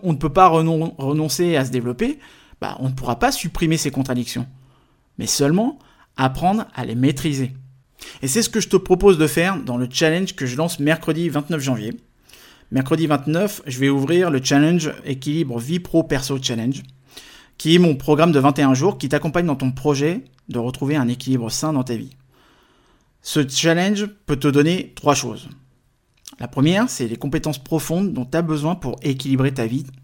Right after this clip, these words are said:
telles que l'efficience. L'efficience, c'est faire les ch-, les bonnes choses. C'est utiliser les ressources que tu, dont tu disposes pour pouvoir faire les bonnes choses. C'est pas, c'est différent d'être efficace. On parlera en détail de, de chaque aspect de ta vie,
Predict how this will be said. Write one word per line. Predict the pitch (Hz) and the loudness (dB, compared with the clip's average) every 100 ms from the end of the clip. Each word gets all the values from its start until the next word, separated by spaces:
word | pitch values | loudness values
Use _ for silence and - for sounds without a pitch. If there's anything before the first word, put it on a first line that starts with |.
| _ _ | _ _
telles | 127 | -8
que | 120 143 147 | 0 2 2
l'efficience. | 143 131 131 131 139 117 - - _ _ _ _ - | 2 2 2 -2 -2 -4 -6 -18 _ _ _ _ -16
L'efficience, | 135 120 160 170 | -10 -6 -4 -4
c'est | - | -6
faire | - 139 143 139 - - - | -4 -2 -2 -6 -18 -20 -12
les | 107 | -8
ch-, | - - | -8 -6
les | 131 | -6
bonnes | 123 147 170 | 2 4 4
choses. | - 139 104 90 - _ _ _ _ | 2 -4 -4 -10 -18 _ _ _ _
C'est | - 107 | -16 -10
utiliser | 117 117 139 139 | -8 -4 -2 0
les | 143 | 0
ressources | 120 139 151 - 151 131 | 0 -2 -2 -2 -4 -4
que | 123 | -12
tu, | - 147 | -12 -12
dont | - 131 | -10 -10
tu | 117 160 | -8 -10
disposes | 151 131 139 160 | -8 -6 -4 -4
pour | 160 117 | -6 -8
pouvoir | 127 113 | -6 -4
faire | 135 | -4
les | 123 | -4
bonnes | 113 107 | -6 -10
choses. | - - - _ _ | -12 -18 -20 _ _
C'est | - - | -20 -6
pas, | 139 156 160 | 0 2 2
c'est | 156 117 | -2 -6
différent | 131 156 156 | -4 -2 0
d'être | 147 131 | 0 -2
efficace. | 123 123 113 - - _ _ _ _ _ _ _ _ _ _ | -6 -10 -12 -14 -16 _ _ _ _ _ _ _ _ _ _
On | 127 | 2
parlera | 151 156 170 180 | 8 8 8 6
en | 160 | 4
détail | 156 180 | 4 2
de, | 170 135 | 2 0
de | 131 127 | -2 -4
chaque | - 196 | -2 -2
aspect | 190 - 175 | -2 -4 -6
de | |
ta | - 170 | -2 -2
vie, | 151 127 | -2 -6